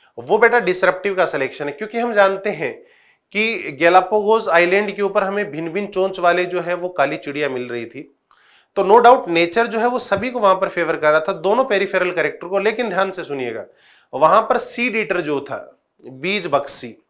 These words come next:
वो बीज बक्सी जो था उसकी संख्या कम थी, और अन्य जैसे कैक्टस ईटर हो गया, वेजिटेरियन हो गया या वुड पीकर हो गया,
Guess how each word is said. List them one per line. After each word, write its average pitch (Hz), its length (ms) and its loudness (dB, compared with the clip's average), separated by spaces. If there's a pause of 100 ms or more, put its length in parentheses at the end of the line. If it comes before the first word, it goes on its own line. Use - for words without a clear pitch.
(540)
वो 190 100 2
बीज 220 340 -2
बक्सी 196 320 0
जो 208 160 -2
था 214 100 0
उसकी 208 220 -6
संख्या 196 300 -2
कम 196 320 -4
थी, 196 360 -10
और 156 220 6
अन्य 180 360 0
जैसे 147 220 -6
कैक्टस 160 500 -4
ईटर 151 200 -8
हो 147 200 -4
गया, 143 200 0
वेजिटेरियन 139 640 -4
हो 135 180 -8
गया 135 360 0 (420)
या 131 160 2
वुड 143 500 -6
पीकर 165 280 0
हो 139 220 0
गया, 131 260 -2